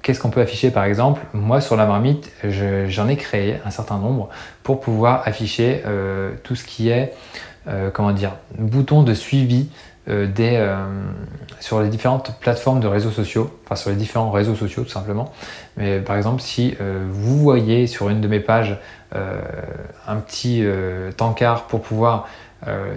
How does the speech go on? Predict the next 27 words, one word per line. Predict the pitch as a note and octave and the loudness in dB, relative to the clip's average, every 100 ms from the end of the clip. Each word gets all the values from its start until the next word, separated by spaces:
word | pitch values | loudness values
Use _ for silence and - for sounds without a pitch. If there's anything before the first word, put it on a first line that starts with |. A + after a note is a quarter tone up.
| G2 | -2
me | A2 C3+ | 2 2
suivre | - C3 A2 - | 4 4 4 -4
sur, | - - B2 G#2 - | -12 0 0 0 -4
euh, | G2+ F#2+ F2+ | -8 -8 -6
Facebook, | - A#2 C3 F#3 - - | 0 2 2 0 -4 -6
eh | G#2 | -2
bien | A#2 D3+ | 0 -2
c'est | - D3+ | 0 0
un | D#3 | 0
shortcode | - - - G2 - | -2 -4 -4 -4 -6
que | - G2+ | -6 -4
j'ai, | G#2 G#2+ | -4 -6
euh, | G2 | -8
utilisé. | G2 G#2 G#2+ - - - G#2+ | -8 -8 -8 -12 -18 -12 -6
Donc | G2+ | 0
en | G#2 | 2
gros, | G#2 D#3 D3+ - - - | 6 6 4 -10 -18 2
au | B2 | 4
lieu | C#3+ | 6
de | C#3 A#2 A2 | 6 2 0
remettre | G#2 A2+ A#2 C3+ - | 2 4 4 4 4
le | G#2+ | 2
code | G#2+ B2+ B2 | 4 4 2
que | - | 2
me | G2+ G2+ | 0 -2
fournit | - A#2+ B2+ | -2 2 2
Facebook, | - A#2+ A2 A#2+ A#2+ | 4 2 2 2 0